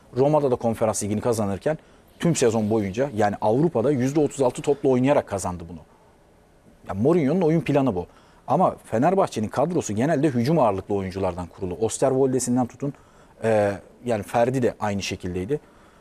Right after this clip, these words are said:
Orta sahadaki oyuncular, Fred de daha çok hücumsal anlamda bu sene gerçi performansını biraz daha parametrelerini geliştirmiş ama, e, çok sahaya yansıdığını düşünmüyor taraftarlar. E,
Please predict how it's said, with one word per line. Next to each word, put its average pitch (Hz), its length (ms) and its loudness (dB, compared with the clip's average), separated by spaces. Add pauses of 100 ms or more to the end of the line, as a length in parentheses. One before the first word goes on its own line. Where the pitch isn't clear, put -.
(480)
Orta 117 220 2
sahadaki 113 360 0
oyuncular, 98 340 -2
Fred 123 340 -2
de 101 120 -2
daha 95 140 0
çok - 180 -6 (120)
hücumsal 104 420 -2
anlamda 104 380 0
bu 104 60 -4
sene 113 180 -2
gerçi 104 300 -2
performansını 107 640 -2
biraz 104 220 0
daha 110 160 0 (260)
parametrelerini 110 580 0
geliştirmiş 107 460 -4
ama, 160 180 0 (460)
e, 107 160 2
çok 131 240 -2
sahaya 120 360 2
yansıdığını 113 580 -2 (220)
düşünmüyor 123 400 0
taraftarlar. 101 560 -2 (880)
E, - 60 -2